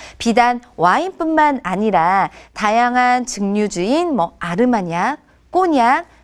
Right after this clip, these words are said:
깔바도스 혹은 치즈에도 적용이 됩니다. 그만큼 프랑스 사람들은 먹고 마시는 부분에 있어서 어느 지역에서 왔는지, 누가 생산을 했는지도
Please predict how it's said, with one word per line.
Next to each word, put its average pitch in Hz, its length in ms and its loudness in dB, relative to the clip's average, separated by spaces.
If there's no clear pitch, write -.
깔바도스 339 920 0
혹은 311 460 2
치즈에도 226 920 2
적용이 208 460 -2
됩니다. 165 580 -4
그만큼 226 640 2
프랑스 415 360 2
사람들은 202 800 2
먹고 359 720 2
마시는 233 560 -2
부분에 254 320 2
있어서 180 720 2
어느 294 500 4
지역에서 220 840 4
왔는지, 170 640 -4
누가 208 460 2
생산을 349 500 2
했는지도 302 640 2